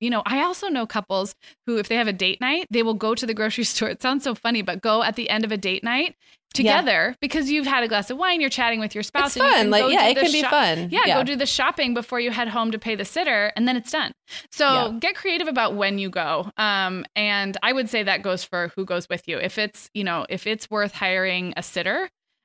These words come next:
Speaker 1: um, once a week or trading babysitting with a neighbor because your kids are just, I've had kids who do really well at the store. They like to sit and point at things and talk. And then I've had kids that it's just torture. So if it's torture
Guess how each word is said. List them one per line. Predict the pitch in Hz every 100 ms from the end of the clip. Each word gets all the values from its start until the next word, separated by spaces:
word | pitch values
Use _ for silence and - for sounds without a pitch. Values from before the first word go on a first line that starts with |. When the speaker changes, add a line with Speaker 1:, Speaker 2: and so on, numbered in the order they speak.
| -
Speaker 1:
um, | 202 190 190 185 -
once | 208 208 220
a |
week | 202 247 262 -
or | 190
trading | - 196 190 202
babysitting | 196 202 208 226 214
with | 202 190
a |
neighbor | 185 180 196 226
because | 196 202 190
your | 190
kids | - 208 190
are | 180
just, | 170 190 180 233
I've | 311
had | 381 -
kids | 330 262
who | 269
do | 226
really | 208 202
well | 170 180 254
at |
the | 285
store. | - 302 320 349
They | 208
like | 180 202 -
to | 254
sit | - 247 247
and | 247 262 - - - _ -
point | 233 247
at | 262
things | 254 240 233
and | 240 233
talk. | 190 196 208 208 -
And | 202
then | 190
I've | 190
had | 196 185
kids | 202 185
that | 180
it's | 165
just | - 175 -
torture. | 240 233 - 185
So | - 214 190 190 _ _ -
if | 220
it's | 269 269 -
torture | - 381 - 202 180 185